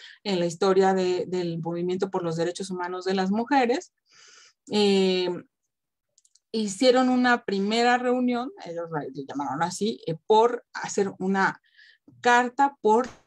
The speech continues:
la libertad de las mujeres, en una capilla, ¿no? Así tal cual, yo me lo imagino en mi mente, así una capilla como de película gringa,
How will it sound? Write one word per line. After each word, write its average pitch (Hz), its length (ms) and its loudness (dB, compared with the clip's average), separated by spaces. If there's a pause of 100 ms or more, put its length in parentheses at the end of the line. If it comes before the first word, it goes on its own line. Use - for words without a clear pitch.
(160)
la 247 160 -2
libertad 185 560 -4
de 180 260 -4
las 180 200 -8
mujeres, 156 420 -10
en 185 120 -2
una 226 140 2
capilla, 214 560 0
¿no? 196 140 -4
Así 226 180 -6
tal 220 180 -2
cual, 240 140 2
yo 311 60 0
me 440 100 0
lo 415 80 0
imagino 208 360 -4
en 240 100 -4
mi 180 60 -10
mente, 170 240 -10
así 185 100 -4
una 208 160 0
capilla 180 340 -2
como 165 240 -4
de 147 80 -4
película 165 480 -4
gringa, 170 440 -2